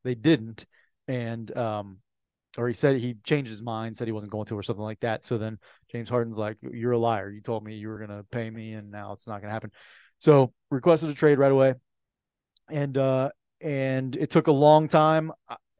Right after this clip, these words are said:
a couple, a few days into the season, a week into the season. And, um, they finally got it done.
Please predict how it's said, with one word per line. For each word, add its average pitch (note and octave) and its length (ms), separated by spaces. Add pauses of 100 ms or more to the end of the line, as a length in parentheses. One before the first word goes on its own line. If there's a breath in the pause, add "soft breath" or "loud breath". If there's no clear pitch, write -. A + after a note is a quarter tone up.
(140)
a - 100
couple, C3+ 720
a B2 100
few D3 200
days D3 300
into D3 200
the B2 80
season, C#3+ 320
a B2+ 40
week C3 200
into C3 160
the A2+ 80
season. C3+ 380 (400 soft breath)
And, B2+ 300
um, A#2+ 460 (420)
they B2+ 160
finally D3+ 480
got C#3+ 180
it C#3+ 80
done. C3 420